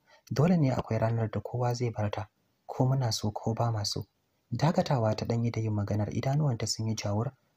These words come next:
a yayin da take kallon su. "Abin da ya sa na bukaci a baku waɗannan sabbin kayan, saboda ina so ni ma wata rana ku tuna da ni a cikin rayuwarku. Akalla dai na yi muku abin kirki."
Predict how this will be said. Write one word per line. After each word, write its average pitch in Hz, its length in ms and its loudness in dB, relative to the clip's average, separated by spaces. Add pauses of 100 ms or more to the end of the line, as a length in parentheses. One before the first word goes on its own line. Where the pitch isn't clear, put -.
a 117 80 0
yayin 143 220 4
da - 80 2
take 110 240 -2
kallon 104 340 -2
su. - 160 -4 (500)
"Abin 175 240 8
da 147 80 6
ya 123 60 2
sa 135 160 -2
na 120 100 2
bukaci 107 400 -2
a 113 100 0
baku 110 280 -2
waɗannan 107 400 0
sabbin 107 440 -2
kayan, 110 360 -4 (220)
saboda 147 420 2
ina 123 220 -2
so - 180 -2
ni 117 160 -2
ma 127 160 -2
wata 127 260 -2
rana 131 320 -2 (380)
ku 120 100 2
tuna 165 260 2
da 104 100 -2
ni 110 160 -2
a - 60 -6
cikin - 260 -4
rayuwarku. 101 560 -4 (500)
Akalla 165 380 2
dai 117 180 2
na 127 140 2
yi 147 80 6
muku 147 240 2
abin 107 260 0
kirki." 104 400 -4